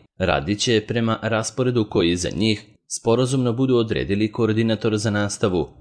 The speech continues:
u određenom predstavništvu navedene institucije i osoba koju je za to zvanično ovlastila njihova firma, bez obzira na to da li predavanja prate uživo ili online.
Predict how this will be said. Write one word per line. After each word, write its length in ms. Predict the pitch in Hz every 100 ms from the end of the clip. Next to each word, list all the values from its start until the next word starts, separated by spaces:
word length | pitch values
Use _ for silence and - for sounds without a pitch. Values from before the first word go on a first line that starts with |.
| _
u 160 | 147 123
određenom 560 | 120 120 120 117 82
predstavništvu 840 | 85 85 67 - 107 101 104 - 110
navedene 500 | 110 117 117 101 78
institucije 840 | 80 - 95 85 76 - - - - _
i 180 | 127 117
osoba 380 | 113 - 117 113
koju 280 | - 120
je 200 | 113 98
za 140 | 76 73
to 460 | - 101 92 - _
zvanično 540 | - 95 101 110 - 139
ovlastila 540 | 120 101 110 127 87
njihova 380 | 76 78 92 73
firma, 440 | - 101 92 82 - - - 95
bez 220 | 110 107
obzira 400 | 117 113 123 90
na 140 | 69 67
to 460 | - 110 80 76 -
da 200 | 92 87
li 160 | 69 90
predavanja 540 | 110 104 101 120 117
prate 360 | 107 104 98 -
uživo 580 | 50 104 117 107 101 -
ili 400 | 127 123 107 -
online. 640 | - 71 131 85 90 85